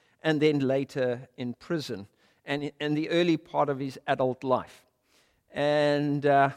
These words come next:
and then while in prison, someone came into that context and began preaching Jesus and telling stories about Jesus. And it dawned on him, and these are his words,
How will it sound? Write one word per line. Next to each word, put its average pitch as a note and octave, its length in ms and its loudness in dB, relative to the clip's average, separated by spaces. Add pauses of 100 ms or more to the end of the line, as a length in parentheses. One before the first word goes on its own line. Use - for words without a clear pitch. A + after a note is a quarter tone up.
(1160)
and F3+ 140 2
then G3 160 6
while A#3 260 6
in G3 140 0
prison, - 400 -6 (1080)
someone A#3+ 500 0
came G#3+ 320 0
into G#3+ 260 -2
that F3 220 2
context G3+ 720 -2
and D#3+ 240 -2
began D#3+ 720 0 (420)
preaching E3+ 600 -2
Jesus D3 680 -4
and D#3+ 220 0
telling A3 380 4
stories D#3 680 0
about E3 360 -2
Jesus. G3 540 -8 (1080)
And G#3+ 120 4
it - 280 2
dawned D4 400 8
on C#3+ 160 4
him, C3+ 320 -2
and E3 160 0
these F#3+ 180 -2
are F#3 60 4
his A#3+ 340 0
words, B2+ 460 -6